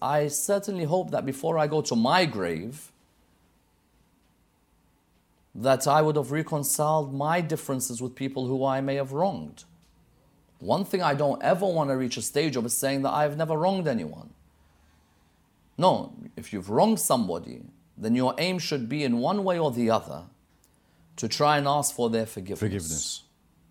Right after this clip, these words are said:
Speaker 1: To try and ensure that reconciliation takes place. Sometimes you need help with reconciliation.
Speaker 2: No
Speaker 1: You
Speaker 2: doubt
Speaker 1: need,
Speaker 2: about that.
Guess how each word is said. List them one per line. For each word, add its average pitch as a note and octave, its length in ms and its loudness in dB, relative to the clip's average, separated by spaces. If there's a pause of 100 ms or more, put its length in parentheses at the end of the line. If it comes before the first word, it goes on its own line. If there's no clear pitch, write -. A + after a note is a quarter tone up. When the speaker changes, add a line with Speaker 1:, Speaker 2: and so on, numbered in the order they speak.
(540)
Speaker 1:
To A#2 120 -6
try D3+ 320 4
and E3 80 2
ensure D#3+ 680 4
that C3 260 -2
reconciliation C3 1120 -2
takes G#2 300 -6
place. - 680 -8 (320)
Sometimes C#4 420 6
you B3 80 8
need B3+ 180 8
help F#3+ 320 8
with A#2 120 0
reconciliation. F#2+ 680 -6
Speaker 2:
No A2+ 60 4
Speaker 1:
You A#2+ 60 4
Speaker 2:
doubt A2+ 220 8
Speaker 1:
need, F2 80 0
Speaker 2:
about D2 60 -2
that. C#2+ 140 -6